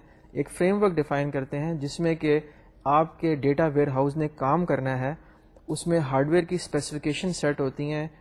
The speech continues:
اس میں آپریٹنگ سسٹم کے بارے میں باتیں ڈیسائیڈ کی جاتی ہیں، اس میں پرفارمنس کرائٹیریا دیکھا جاتا ہے، اور ان چیزوں کو دیکھنے کے بعد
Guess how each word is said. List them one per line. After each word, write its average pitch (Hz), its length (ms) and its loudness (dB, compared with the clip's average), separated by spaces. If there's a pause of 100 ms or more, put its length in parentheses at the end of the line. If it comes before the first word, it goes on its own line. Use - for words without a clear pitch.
(100)
اس 139 200 -10
میں 151 100 2
آپریٹنگ 143 360 0
سسٹم 156 320 -6
کے 151 120 0
بارے 135 220 2
میں 143 180 -2
باتیں 139 260 -2
ڈیسائیڈ 135 380 -2
کی 139 120 -4
جاتی 127 340 -2
ہیں، 156 140 -4 (500)
اس 165 200 -6
میں 196 160 0
پرفارمنس 185 540 0
کرائٹیریا 170 540 4
دیکھا 143 220 2
جاتا 131 360 -2
ہے، 151 100 -4 (500)
اور 175 220 4
ان 214 180 2
چیزوں 208 260 0
کو 190 100 2
دیکھنے 160 360 0
کے 185 100 0
بعد 175 320 4